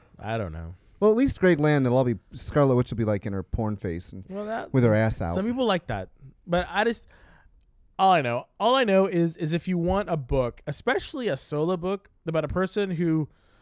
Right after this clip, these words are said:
Speaker 1: who doesn't really, I mean, I don't know. Does she have a huge following? I mean,
Speaker 2: I
Speaker 1: I know people in your store are gonna, like, eat that
Speaker 2: Uh,
Speaker 1: crap
Speaker 2: we
Speaker 1: up,
Speaker 2: do.
Speaker 1: you know?
Speaker 2: So they have an artist for the first one.
Speaker 1: The
Speaker 2: Her
Speaker 1: first
Speaker 2: name
Speaker 1: issue.
Speaker 2: is Vanessa Del Rey.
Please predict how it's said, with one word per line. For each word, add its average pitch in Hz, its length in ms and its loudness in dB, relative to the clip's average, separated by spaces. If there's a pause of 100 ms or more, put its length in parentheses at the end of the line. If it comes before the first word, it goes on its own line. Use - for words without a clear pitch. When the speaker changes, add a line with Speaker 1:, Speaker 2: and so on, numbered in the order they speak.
(140)
Speaker 1:
who 170 120 -2
doesn't 185 240 2
really, 175 420 -2 (300)
I 151 40 -8
mean, 175 120 -2
I 233 80 -2
don't 302 100 -4
know. 185 240 0
Does 147 160 -4
she 180 140 -4
have 165 260 0
a 208 60 -4
huge 175 260 -6
following? 226 680 -6
I 113 200 0
mean, 113 100 0
Speaker 2:
I - 40 0
Speaker 1:
I - 40 0
know 226 80 2
people 240 300 -2
in 160 100 -4
your 156 180 -4
store 147 260 -6
are 131 40 -8
gonna, 123 220 -6
like, 117 180 -8
eat 151 160 -8
that 139 140 -4
Speaker 2:
Uh, 110 80 -4
Speaker 1:
crap 117 180 -2
Speaker 2:
we 120 120 4
Speaker 1:
up, - 80 4
Speaker 2:
do. 117 360 4 (340)
Speaker 1:
you 127 120 -10
know? 139 340 -4 (220)
Speaker 2:
So 160 320 10
they 160 100 12
have 175 160 8
an 180 80 4
artist 170 260 4
for - 60 -6
the 165 80 2
first 147 380 2
one. 101 220 -8 (380)
Speaker 1:
The 156 120 -4
Speaker 2:
Her - 100 6
Speaker 1:
first 156 140 8
Speaker 2:
name 147 240 8
Speaker 1:
issue. 147 80 6
Speaker 2:
is 117 100 0
Vanessa 117 560 2
Del 143 300 4
Rey. 101 260 0